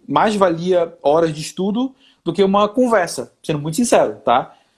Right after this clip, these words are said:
É, dentro do meu processo isso aconteceu muitas vezes. Tipo assim, em eu estar num lugar e eu cheguei, por exemplo, tem um monte de gente conversando, e eu, em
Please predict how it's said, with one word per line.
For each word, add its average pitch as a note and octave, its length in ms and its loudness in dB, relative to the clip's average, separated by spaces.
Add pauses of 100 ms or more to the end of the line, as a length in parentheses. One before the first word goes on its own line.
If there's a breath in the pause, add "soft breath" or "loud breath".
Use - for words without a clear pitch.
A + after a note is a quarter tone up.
(140 soft breath)
É, B2 340 2
dentro D#3 180 0
do G#3 60 2
meu G#3 100 4
processo G3 380 0
isso - 60 -8
aconteceu G#3 520 0
muitas D#3 260 -4
vezes. A#2 260 -2
Tipo - 120 -8
assim, C3+ 260 -6 (340 soft breath)
em C#3 100 0
eu E3+ 100 2
estar F3+ 200 2
num A#3 120 2
lugar D3+ 520 0 (280)
e C3+ 280 -2
eu C3+ 100 -2
cheguei, D#3+ 300 -2
por E3+ 120 -2
exemplo, D3 280 -4
tem D#3+ 100 -2
um - 20 -4
monte G#3 140 0
de - 60 -6
gente G3+ 120 -4
conversando, F3+ 640 0 (420 soft breath)
e C#3 80 2
eu, F3+ 340 2 (340)
em A#3 420 -2